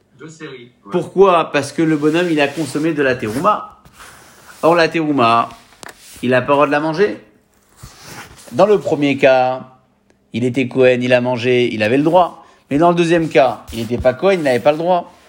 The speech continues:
Speaker 2: Donc, il prendra deux coups. Très bien. Jusqu'à là, c'est OK ?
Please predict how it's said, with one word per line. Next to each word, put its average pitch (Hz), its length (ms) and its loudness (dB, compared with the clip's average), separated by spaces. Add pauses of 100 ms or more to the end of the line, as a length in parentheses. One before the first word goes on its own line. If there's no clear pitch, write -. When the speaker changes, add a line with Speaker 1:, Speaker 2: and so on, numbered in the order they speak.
(420)
Speaker 2:
Donc, 190 240 -4
il 165 60 -10
prendra 151 720 0 (580)
deux 117 260 2
coups. 101 220 -8 (520)
Très 117 280 -4
bien. - 160 -18 (1040)
Jusqu'à 135 300 -4
là, 170 120 0
c'est 165 140 -6
OK ? 165 220 -4